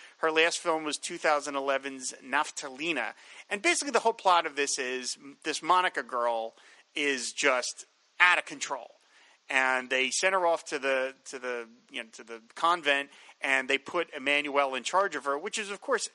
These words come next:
a catastrophically bad <laughs> decision, because as we know, Mon-, you know, Emmanuel is struggling with her own sexual past. So, okay, Max, what,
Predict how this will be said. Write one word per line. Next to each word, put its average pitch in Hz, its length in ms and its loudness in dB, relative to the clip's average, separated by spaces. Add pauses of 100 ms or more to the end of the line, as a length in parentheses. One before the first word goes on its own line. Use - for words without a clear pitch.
a 175 120 -4
catastrophically 196 1040 -2 (120)
bad 143 500 4
<laughs> - 40 -20
decision, 120 640 -4 (300)
because 170 240 -2
as 156 100 -4
we 175 120 -6
know, 185 180 2
Mon-, 170 340 2 (100)
you 143 120 -6
know, 135 80 -2
Emmanuel 156 580 2
is 120 100 -4
struggling 135 460 -2
with 127 140 -8
her 131 180 -6
own 127 220 -6 (320)
sexual 156 480 0
past. 123 500 -2
So, 170 360 2 (120)
okay, 135 160 0
Max, 123 460 -6 (120)
what, 180 200 -6